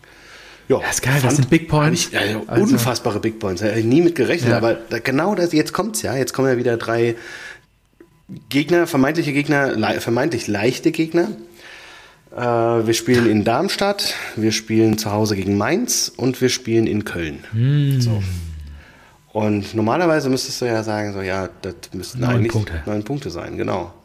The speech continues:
Speaker 1: Also es, äh, klingt jetzt natürlich wieder so ein bisschen, äh,
Speaker 2: Nur ein
Speaker 1: Hochmut
Speaker 2: bisschen.
Speaker 1: kommt vor dem Fall mäßig,
Speaker 2: <laughs>
Speaker 1: aber ja, ich meine, wenn du fünf zu eins gegen die Bayern gewinnst <laughs> und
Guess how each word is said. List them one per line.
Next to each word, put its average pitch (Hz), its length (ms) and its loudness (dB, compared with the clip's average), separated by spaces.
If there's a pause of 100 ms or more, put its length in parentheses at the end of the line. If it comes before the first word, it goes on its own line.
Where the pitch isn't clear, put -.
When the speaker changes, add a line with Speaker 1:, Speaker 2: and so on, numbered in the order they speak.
Speaker 1:
Also 92 220 -8
es, - 160 -10
äh, 90 260 -8
klingt 101 240 -8
jetzt 92 140 -8
natürlich 92 460 -6
wieder 87 300 -6
so 95 80 -8
ein 85 40 -10
bisschen, 87 340 -8 (880)
äh, 113 60 -8
Speaker 2:
Nur 101 220 -2
ein 90 40 -8 (200)
Speaker 1:
Hochmut 120 340 4
Speaker 2:
bisschen. 107 260 2
Speaker 1:
kommt 110 160 -2
vor 113 160 0
dem 127 140 2
Fall 135 180 2
mäßig, 143 360 0
Speaker 2:
<laughs> 196 40 -2
Speaker 1:
aber 117 500 2 (360)
ja, 113 380 -2 (180)
ich - 120 -14
meine, 104 160 -2
wenn 110 120 2
du 113 300 4 (540)
fünf - 260 -10
zu - 100 -8
eins 65 240 -10
gegen 78 140 -10
die 71 80 -10
Bayern 71 320 -8
gewinnst 98 540 -6 (800)
<laughs> - 680 -2
und 107 280 0